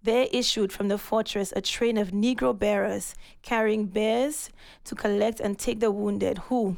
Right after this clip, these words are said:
moaning piteously and crying for help, were strewed among the heaps of the dead." The Republicans, daunted by this defeat, sent a flag of truce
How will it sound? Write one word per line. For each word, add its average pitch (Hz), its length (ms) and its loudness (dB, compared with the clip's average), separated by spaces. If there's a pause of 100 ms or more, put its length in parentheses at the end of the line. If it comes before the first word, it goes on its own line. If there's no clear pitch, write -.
(160)
moaning 240 420 2
piteously 214 680 -2
and 190 160 -2
crying 214 280 -2
for - 160 -2
help, 202 400 -2
were 196 160 -2
strewed 233 360 -6
among 196 300 0
the 208 60 -2
heaps 208 340 -6
of 196 120 -4
the - 100 -8
dead." - 360 -8 (640)
The 185 80 -2
Republicans, 202 720 0
daunted 202 400 -2
by 196 140 2
this 196 200 -4
defeat, - 360 -6
sent 196 260 -4
a 185 60 -2
flag 202 320 -2
of 202 80 -2
truce - 340 -6